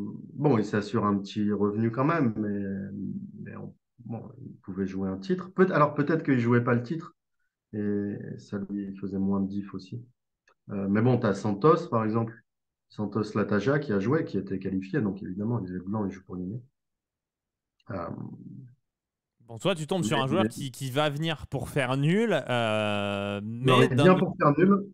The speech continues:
Speaker 1: Il vient pour faire nul parce qu'il a un mauvais départage. Une défaite pour lui, c'est, c'est pas de Coupe du Monde. Euh, il vient, il sort de deux très, très, très bonnes parties. Euh, deux victoires contre des vingt-six plus.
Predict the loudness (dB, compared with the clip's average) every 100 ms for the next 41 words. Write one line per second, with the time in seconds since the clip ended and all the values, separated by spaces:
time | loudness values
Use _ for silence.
0 | 2 2 6 6 6 0 2 6 6 6
1 | 2 -2 0 4 6 6 6 4 2 2
2 | 2 4 4 4 2 -2 -2 0 2 0
3 | -2 -2 0 0 -4 -10 -14 _ _ _
4 | _ _ -2 0 4 2 2 -2 4 6
5 | 6 6 2 -2 -2 2 4 6 6 4
6 | 2 2 2 4 6 4 4 0 2 2
7 | 2 2 0 -2 _ -2 4 6 4 2
8 | 0 0 0 0 2 2 2 2 -2 -2
9 | -6 -6 -12 _ _ _ _ _ -8 -4
10 | -2 -2 4 4 4 2 2 2 0 0
11 | 2 2 0 -4 -6 -2 -2 -2